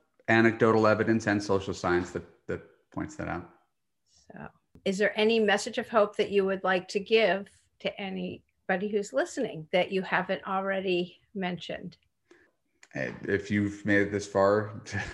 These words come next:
Speaker 1: to listen to, uh, to what Lauren and I have to say, is that, uh, hope is the most important thing in the world. I literally have this on my desk. Uh,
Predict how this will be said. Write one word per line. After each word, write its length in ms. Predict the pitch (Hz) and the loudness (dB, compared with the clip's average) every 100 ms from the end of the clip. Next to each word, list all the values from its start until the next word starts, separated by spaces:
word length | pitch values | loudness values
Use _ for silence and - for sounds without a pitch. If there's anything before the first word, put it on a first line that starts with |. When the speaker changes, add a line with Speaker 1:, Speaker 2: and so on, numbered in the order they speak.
| - - | -14 -6
Speaker 1:
to 100 | 85 | -2
listen 400 | 87 87 92 87 | 0 0 -2 -4
to, 560 | - 90 85 90 90 - | -2 -4 -4 -8 -10 -6
uh, 260 | 87 82 82 - _ _ - _ _ - _ | -4 -4 -6 -10 _ _ -20 _ _ -20 _
to 320 | - 82 82 - | -6 -4 -6 -8
what 200 | 92 90 | -6 -4
Lauren 360 | 90 87 90 90 | 0 2 2 2
and 20 | |
I 80 | 87 | 2
have 240 | 87 85 | 0 -4
to 100 | - | -10
say, 380 | - 85 101 135 - 139 | -4 0 0 -2 -6 -14
is 260 | 92 85 87 | -12 -12 -4
that, 320 | 85 85 - - - - - - _ _ - | -2 -2 -6 -20 -20 -20 -20 -20 _ _ -10
uh, 320 | 80 80 80 | -4 0 -2
hope 300 | 82 101 113 | 0 0 0
is 100 | 131 | -6
the 80 | 117 | -2
most 240 | 110 113 110 | -2 -2 -4
important 420 | 107 110 - 110 | -4 -4 -2 -4
thing 380 | - 113 110 110 - - | 2 4 4 0 -10 -6
in 80 | |
the 60 | 120 | -2
world. 200 | 139 98 | 0 0
I 80 | 87 | -2
literally 340 | 87 98 95 | 0 2 4
have 200 | 101 87 | 4 2
this 220 | 90 - - | 0 -4 -4
on 120 | 104 | -2
my 100 | 98 | 0
desk. 440 | 95 92 82 - - - - _ - _ _ - - _ - | 2 2 2 -6 -14 -20 -20 _ -20 _ _ -20 -20 _ 0
Uh, 480 | 87 87 85 87 | 2 4 4 4